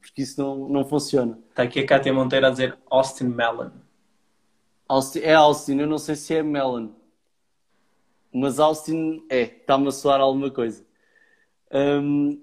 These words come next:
Speaker 1: e aquilo que ele, que ele nos diz é precisamente isso: é nós pegarmos em várias inspirações e a partir dessas inspirações distintas, completamente distintas,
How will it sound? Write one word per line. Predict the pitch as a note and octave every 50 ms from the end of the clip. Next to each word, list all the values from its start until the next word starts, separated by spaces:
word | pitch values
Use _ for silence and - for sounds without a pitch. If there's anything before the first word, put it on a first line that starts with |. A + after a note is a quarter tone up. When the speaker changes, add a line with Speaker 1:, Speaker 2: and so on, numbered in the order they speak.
| _ -
Speaker 1:
e | D#3+ E3+
aquilo | E3+ F3 G3 F#3+ F#3
que | - - F#3
ele, | F#3 F#3 F3+ E3+
que | - -
ele | F3+ F3
nos | F#3 F3+ E3
diz | F3 E3 F3
é | F3+
precisamente | C#3+ - - F3 E3 E3+ E3 D#3 D3 D#3+ D3
isso: | - -
é | C#3
nós | C#3+ E3+ E3
pegarmos | - - F3+ F3+ F3+ F3 D#3+ D#3+
em | F3 D#3
várias | E3 E3+ E3 E3 E3 D#3 D#3
inspirações | E3 D#3+ - - E3+ D3+ D#3+ D3 - - D3 C3+ C3+ D3+ - - - - _ _ _ _ _ _ _
e | - D3+ D#3+
a | E3
partir | D3+ - F3 E3 E3 - G3+ G3 F#3+
dessas | F#3 F#3 F3 - - E3 E3
inspirações | E3+ E3+ - - - E3 D#3+ D#3+ D#3 - - C#3+ C3 C3 D3 D#3 - - _ -
distintas, | - - - - D3+ C#3+ C3+ C3 D3 C#3+ -
completamente | - - C#3 B2+ - D#3+ D#3+ D#3 D#3 D3+ D#3 D3+ D3 C#3+
distintas, | - - - - C3 B2+ B2+ B2 E3 E3+ - -